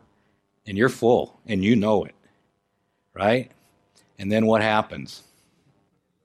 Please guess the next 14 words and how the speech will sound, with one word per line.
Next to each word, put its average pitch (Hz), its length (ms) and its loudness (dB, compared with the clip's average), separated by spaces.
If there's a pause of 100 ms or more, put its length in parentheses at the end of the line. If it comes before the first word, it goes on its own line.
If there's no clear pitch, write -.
(1200)
She - 160 -20
comes 107 360 -2
around 107 300 2
the 101 80 -2
corner 101 480 -2
with 90 220 -8
that 95 280 -4 (800)
whatever, 80 600 -6 (920)
apple 92 320 -4
pie, 92 420 0
chocolate 90 600 -6
cake, 90 320 -4
who 107 220 -2
knows? 80 520 -4